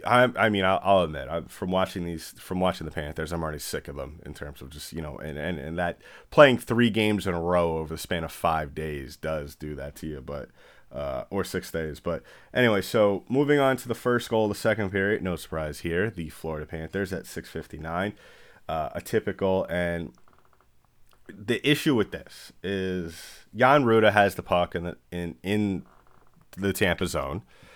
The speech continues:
and he's, I, I understand what he's trying to do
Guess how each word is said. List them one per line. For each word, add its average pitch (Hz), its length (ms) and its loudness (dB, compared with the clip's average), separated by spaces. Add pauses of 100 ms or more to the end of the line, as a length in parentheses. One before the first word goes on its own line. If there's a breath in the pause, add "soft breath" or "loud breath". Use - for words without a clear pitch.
(440 loud breath)
and 92 760 2 (160)
he's, 95 580 -6 (220)
I, 101 140 2
I 107 180 0
understand 117 380 0
what 107 100 0
he's - 160 -6
trying 104 480 0
to 131 80 -2
do 147 420 0